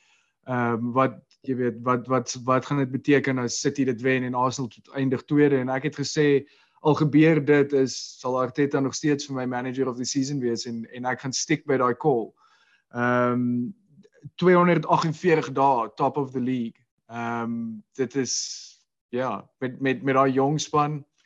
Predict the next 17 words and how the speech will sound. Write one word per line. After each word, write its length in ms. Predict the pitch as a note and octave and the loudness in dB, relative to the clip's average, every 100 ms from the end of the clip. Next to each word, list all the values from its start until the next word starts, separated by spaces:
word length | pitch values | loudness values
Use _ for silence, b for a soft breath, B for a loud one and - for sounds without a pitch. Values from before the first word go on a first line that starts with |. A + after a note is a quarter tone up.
| _ _ _ - | _ _ _ -10
is 100 | C3+ | -2
dit 100 | C#3+ | -2
vir 80 | D3 | 0
my 160 | C#3 C#3+ C#3 C3+ B2 - _ _ - | 2 2 2 0 -4 -18 _ _ -10
'n 100 | B2 | -4
baie, 240 | B2+ B2+ | 0 0
baie 500 | B2 B2 B2 A#2 A2 G#2+ - | 2 0 0 -2 -6 -10 -14
impressive 440 | B2+ C3+ C3 C3+ B2+ | -10 -2 -2 -2 -6
feat 320 | B2+ A#2 - | -6 -6 -8
en, 220 | A2+ G#2+ | -12 -10
ehm, 260 | G#2+ G#2+ G#2+ G#2 G#2+ | -10 -10 -10 -12 -14
ja, 240 | A2 B2 A2+ A2 | -6 -4 -4 -8
ek 100 | G#2+ | -8
gaan 100 | A#2+ | -8
gaan 220 | B2+ B2+ | -4 -4
met 140 | A#2+ | -2
Mikel. 420 | A#2+ A2 C3 A2+ | -2 -2 -4 -4